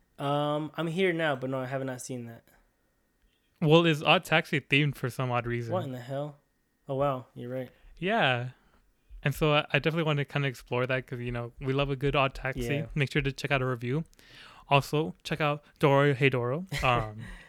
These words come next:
Speaker 2: I feel like I wanna plug it in every fucking episode 'cause not a lot of people watch it, and it's perfect for this time of season. I need to finish watching the first season.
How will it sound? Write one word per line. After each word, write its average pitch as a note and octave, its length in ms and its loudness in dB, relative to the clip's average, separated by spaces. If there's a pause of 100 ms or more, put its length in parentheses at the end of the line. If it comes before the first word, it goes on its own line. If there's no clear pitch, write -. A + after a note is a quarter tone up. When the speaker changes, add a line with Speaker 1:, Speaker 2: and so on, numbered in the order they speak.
(120)
Speaker 2:
I - 60 -8
feel D#3 120 6
like C#3 120 8
I C3 60 6
wanna C3 220 4
plug C#3 200 4
it C3 80 6
in B2+ 140 4
every B2+ 180 0
fucking C3 440 -4
episode D3+ 380 -4
'cause B2+ 180 -8
not A#2+ 160 -6
a C3 60 -2
lot C3 140 2
of D3+ 80 -6
people F3+ 140 -2
watch F#3 200 0
it, F3 40 2
and D3+ 100 2
it's C#3+ 80 -2
perfect F3 360 0
for D#3 100 -2
this C#3 140 -6
time C#3+ 180 -2
of C3 80 -6
season. B2 320 -8 (580)
I C#3+ 60 4
need D3 140 2
to D3 80 -2
finish D#3+ 320 0
watching C#3+ 480 -2
the B2+ 120 -2
first C#3 240 -4
season. B2+ 380 -6